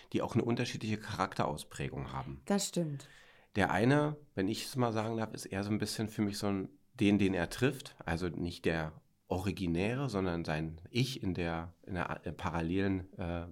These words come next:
Speaker 1: Welt.
Speaker 2: Mhm.
Speaker 1: Ist ein bisschen Gen Z,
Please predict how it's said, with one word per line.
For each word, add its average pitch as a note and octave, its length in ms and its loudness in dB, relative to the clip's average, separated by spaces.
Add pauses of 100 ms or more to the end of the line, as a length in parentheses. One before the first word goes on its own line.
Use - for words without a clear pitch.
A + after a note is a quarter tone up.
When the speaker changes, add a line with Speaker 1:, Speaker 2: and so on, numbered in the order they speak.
Speaker 1:
Welt. F#2 480 0
Speaker 2:
Mhm. F3 440 -2 (360)
Speaker 1:
Ist - 120 -4
ein A2+ 80 4
bisschen B2+ 260 4
Gen G2 420 0 (640)
Z, - 420 -4